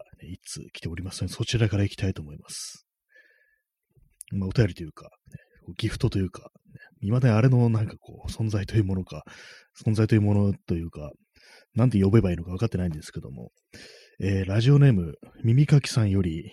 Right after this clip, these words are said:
元気の玉いただきました。ありがとうございます。元気の玉、そうですね、とか色々ありますけども、このラジオトークのこういう、この手のね、ギフトっていうのはなんかこう、どこかで聞いたようなものっていうのがね、非常に多いですね。あの、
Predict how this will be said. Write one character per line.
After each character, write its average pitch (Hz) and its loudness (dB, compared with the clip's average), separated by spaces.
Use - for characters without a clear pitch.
元 131 4
気 113 2
の 95 0
玉 85 -8
い - -10
た 98 -4
だ 90 -6
き - -10
ま 87 -14
し - -10
た。 - -18
あ 92 -12
り 95 -2
が 92 -6
と 90 -14
う 90 -14
ご 87 -14
ざ - -18
い - -20
ま - -20
す。 - -12
元 110 -2
気 - -6
の 90 -8
玉、 85 -10
そ - -12
う - -10
で - -14
す 107 -10
ね、 87 -8
と 92 -8
か 87 -8
色 98 2
々 110 4
あ 110 4
り 120 6
ま 123 6
す - -8
け 95 -2
ど 82 -6
も、 80 -10
こ 139 -2
の 127 2
ラ 113 2
ジ 139 2
オ 165 4
ト 175 4
ー 156 6
ク 123 2
の 107 0
こ - 2
う 104 4
い 101 4
う、 101 2
こ 101 -2
の 104 0
手 104 2
の 80 -2
ね、 82 -10
ギ 85 -8
フ - -12
ト 85 -10
っ - -20
て - -6
い - -2
う - -4
の 85 -6
は 80 -8
な 87 -6
ん - -6
か - -20
こ 95 -2
う、 110 -2
ど 147 2
こ 156 6
か 123 6
で 110 4
聞 120 0
い 110 0
た 117 4
よ 113 4
う 107 2
な 90 0
も 90 -2
の 92 -2
っ - -4
て - -12
い 82 -10
う 82 -12
の 80 -14
が 80 -16
ね、 85 -16
非 92 -12
常 101 -4
に 95 -4
多 95 0
い 82 -6
で - -14
す - -18
ね。 69 -16
あ 90 -10
の、 160 -12